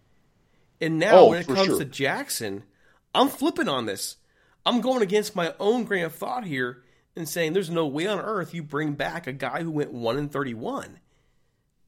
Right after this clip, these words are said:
Speaker 1: for a third year. You just can't
Speaker 2: <laughs>
Speaker 1: do it. How do you justify that?
Speaker 2: You know, I, I don't know. Um, and I think there were, I think Hue himself had to really, you know, agree to a lot of checks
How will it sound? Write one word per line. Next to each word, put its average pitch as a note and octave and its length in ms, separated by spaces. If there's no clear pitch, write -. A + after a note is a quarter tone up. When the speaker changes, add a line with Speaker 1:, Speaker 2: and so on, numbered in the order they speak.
Speaker 1:
for - 180
a F3+ 60
third C3+ 320
year. A3+ 400
You G3 120
just C4+ 160
can't - 320
Speaker 2:
<laughs> - 20
Speaker 1:
do B3+ 180
it. - 240
How C3+ 160
do A#3 80
you G#3+ 100
justify G3+ 600
that? - 300
Speaker 2:
You A2+ 100
know, A#2 160
I, A#2 320
I A#2+ 160
don't A#2 380
know. G2 340
Um, F#2+ 440
and A2 200
I A#2+ 140
think E3+ 420
there C3+ 160
were, B2+ 260
I C#3+ 160
think G3+ 360
Hue F#3 420
himself B2+ 720
had B2 220
to A#2+ 140
really, A#2 920
you G#2+ 140
know, F#2+ 360
agree A#2+ 480
to A2 460
a G#2+ 100
lot A2+ 280
of G#2+ 240
checks C#3 440